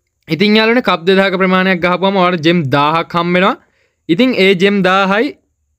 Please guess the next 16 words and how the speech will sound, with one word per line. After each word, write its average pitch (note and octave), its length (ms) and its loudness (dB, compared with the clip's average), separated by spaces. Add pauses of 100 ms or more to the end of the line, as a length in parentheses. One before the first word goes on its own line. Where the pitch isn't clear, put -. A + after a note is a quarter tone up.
ඔයා F#3 220 2
ඒ G3 100 0
ජෙම් F3 220 0
දහ F#3+ 200 2
පස්වෙනි F3+ 400 -2
බිල්ඩ් F#3+ 220 2
එකට F#3+ 120 2
ඉතුරු F#3 220 0
කරගන්නවා F3 440 0
නම් F3+ 160 -2
ඔයාට F#3+ 240 0
තව F#3+ 160 0
අවශ්‍ය F3+ 280 2
වෙන F3 200 0
ජෙම් D3+ 240 0
දාහයි. C3+ 380 -2